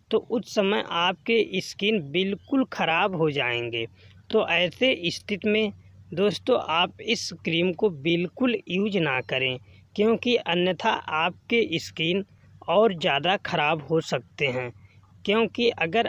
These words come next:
आपके स्किन जो नॉर्मल में रहेंगे वो तो ठीक है, अगर ज़्यादा आपके स्किन पर प्रॉब्लम हो जाएंगी तो आपके स्किन बिल्कुल देखने को ठीक नहीं लगेगा। तो ऐसे स्थिति में आप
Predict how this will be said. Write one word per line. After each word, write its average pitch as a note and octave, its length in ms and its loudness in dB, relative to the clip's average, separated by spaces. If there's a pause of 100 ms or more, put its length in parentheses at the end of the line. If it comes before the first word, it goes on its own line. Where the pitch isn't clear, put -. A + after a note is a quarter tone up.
आपके F3 640 0
स्किन G3 460 -2
जो G#3+ 140 2
नॉर्मल D#3 600 0
में F#3+ 200 4
रहेंगे D#3 520 2 (480)
वो G3+ 160 4
तो A#3+ 180 2 (120)
ठीक F3 340 -2
है, B2 160 -4 (420)
अगर F3+ 300 2
ज़्यादा D3+ 480 0
आपके D#3+ 640 0
स्किन D3 420 -4
पर E3+ 220 -4
प्रॉब्लम D#3 520 0
हो D3 220 0
जाएंगी B2+ 640 0 (340)
तो G3+ 60 0
आपके F#3 720 0
स्किन G#3 460 -2
बिल्कुल F3+ 520 0
देखने E3+ 560 0
को G#3+ 260 4 (420)
ठीक G3 260 -2
नहीं D3 280 2
लगेगा। A#2 500 -2 (360)
तो G#3 120 0
ऐसे E3 460 2 (120)
स्थिति G3 340 -4
में G#3 220 0
आप E3+ 380 -4